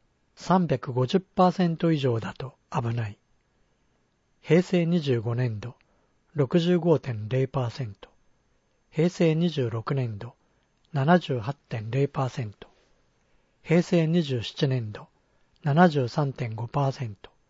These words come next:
将来負担比率とは、背負っている借金等将来負担の標準財政規模に対する割合を指標としています。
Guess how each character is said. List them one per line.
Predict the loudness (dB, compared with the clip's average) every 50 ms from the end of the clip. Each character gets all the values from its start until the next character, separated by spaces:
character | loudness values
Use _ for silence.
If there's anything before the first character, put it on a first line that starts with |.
| _ _ _ _ _ _ _ _ _ _ _ _ _ _ _ _ _ _ _
将 | -12 0 4 4 6 6
来 | 6 6 4 2
負 | 0 2
担 | 2 4 4 2
比 | 2 0 0
率 | 0 0 -4 -8 -4
と | -2 -2
は、 | -2 -2 -6 -14 _ _ _ _ _ _ _ _ _ _ _ _ _ _
背 | -4 2 4 4
負 | 4 4
っ |
て | 2 _ 0 0
い | 2 2
る | 0 -4 -8 -10 -12 _ _ _ _ _ _ -4
借 | 0 0 0 0 -2 _
金 | 0 2 2 2 0
等 | -2 -2 -2 -2 -4 -8 -14 _ _ _ _ _ _
将 | 2 4 6 6
来 | 8 8 6 6
負 | 4 2
担 | 2 4 4 4 2 -4
の | -6 -10 -12 -10
標 | 0 4 4 4 4
準 | 4 2 2 2
財 | 4 4 4 2
政 | 2 2 0 0 2 0
規 | 0 0
模 | 2 2
に | 0 -2
対 | 0 0 0 0
す | 0 -2 -4
る | -4 -2
割 | -2 -2 0 2 2
合 | 4 4 4 2 0 0
を | -2 -4 -10 _ _ _ _ _
指 | -8 -4 -4 0
標 | 2 4 4 4
と | 2 0 -4
し | -4 -4
て | -6 -6
い | -6 -4
ま | -4 -6 -8 -10
す。 | -12 -18 -20